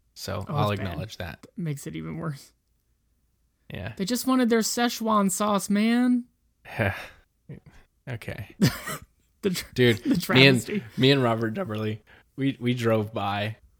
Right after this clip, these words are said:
Speaker 1: a McDonald's that day thinking, "We're gonna get some Szechuan sauce."
Speaker 2: No,
Speaker 1: We saw
Speaker 2: dude.
Speaker 1: the line and just kept driving. We were like, "Whatever."
Speaker 2: Yeah, not worth it.
Speaker 1: No.
Speaker 2: Uh, Vacation Simulator, June eighteenth. I have played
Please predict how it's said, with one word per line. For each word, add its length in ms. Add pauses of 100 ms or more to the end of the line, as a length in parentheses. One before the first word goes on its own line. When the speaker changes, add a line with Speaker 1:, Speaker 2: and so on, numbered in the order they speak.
(140)
Speaker 1:
a 60
McDonald's 520
that 160
day 220
thinking, 420
"We're 80
gonna 160
get 140
some 140
Szechuan 440
sauce." 480
Speaker 2:
No, 160
Speaker 1:
We 60
saw 240
Speaker 2:
dude. 60
Speaker 1:
the 40
line 480 (100)
and 140
just 160
kept 200
driving. 500
We 60
were 120
like, 140
"Whatever." 360
Speaker 2:
Yeah, 280 (280)
not 280
worth 200
it. 200 (120)
Speaker 1:
No. 280 (800)
Speaker 2:
Uh, 380
Vacation 560
Simulator, 640 (300)
June 180
eighteenth. 480 (1300)
I 100
have 220
played 500